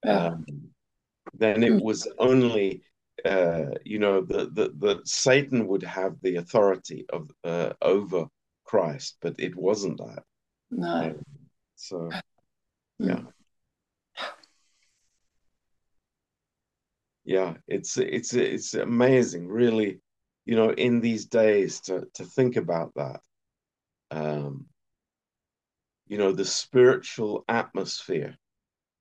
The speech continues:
Speaker 2: uh, that there was there in Jerusalem. And, um, you know that the disciples were sleeping.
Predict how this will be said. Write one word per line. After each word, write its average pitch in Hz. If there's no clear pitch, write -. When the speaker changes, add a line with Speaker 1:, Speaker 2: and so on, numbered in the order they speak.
Speaker 2:
uh, 82
that 104
there 101
was 98
there 87
in 87
Jerusalem. 90
And, 98
um, 85
you 117
know 127
that 110
the 95
disciples 107
were 101
sleeping. 143